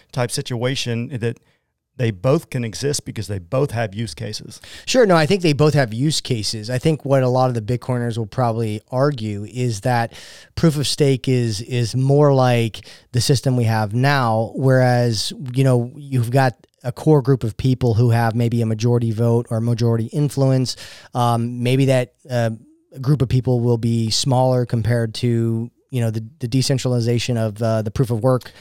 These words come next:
Speaker 2: mechanism.
Speaker 1: Right.
Speaker 2: Uh,
Speaker 1: So,
Speaker 2: go
Speaker 1: and,
Speaker 2: ahead.
Speaker 1: and again, you know what I mean? I'll, <clears throat> Matthew can explain it a lot better than me, but, like, so there is a, a random committee, right, in the
Speaker 2: Right.
Speaker 1: consensus on the blockchain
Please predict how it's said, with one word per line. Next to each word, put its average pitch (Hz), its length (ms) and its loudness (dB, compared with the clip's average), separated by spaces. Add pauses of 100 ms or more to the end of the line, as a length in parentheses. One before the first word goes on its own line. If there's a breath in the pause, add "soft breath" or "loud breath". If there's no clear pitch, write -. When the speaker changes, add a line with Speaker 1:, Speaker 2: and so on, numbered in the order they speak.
(260 loud breath)
Speaker 2:
mechanism. 120 760 0
Speaker 1:
Right. 127 600 -2
Speaker 2:
Uh, 127 120 2
Speaker 1:
So, 123 60 4 (300)
Speaker 2:
go - 40 -12
Speaker 1:
and, 143 100 0
Speaker 2:
ahead. 120 200 0
Speaker 1:
and 143 140 0
again, 123 380 -2
you 127 140 -2
know 120 60 0
what 117 80 -2
I - 20 -2
mean? 117 140 -2
I'll, 123 200 -4
<clears throat> - 60 -20
Matthew 123 540 2
can 117 120 -6
explain 117 320 -4
it 113 60 -2
a 113 40 -2
lot 113 180 0
better 113 140 0
than 110 140 -4
me, 113 180 -2
but, 113 160 -2
like, 113 240 -2 (540 loud breath)
so 147 220 2
there 127 320 2
is 123 400 0
a, 120 400 0
a 123 120 -2
random 120 360 0
committee, 107 420 -2
right, 117 340 0
in 127 160 -2
the 120 120 -2
Speaker 2:
Right. 123 100 2
Speaker 1:
consensus 117 460 -2 (180)
on 120 140 -4
the 120 80 -2
blockchain 113 580 -2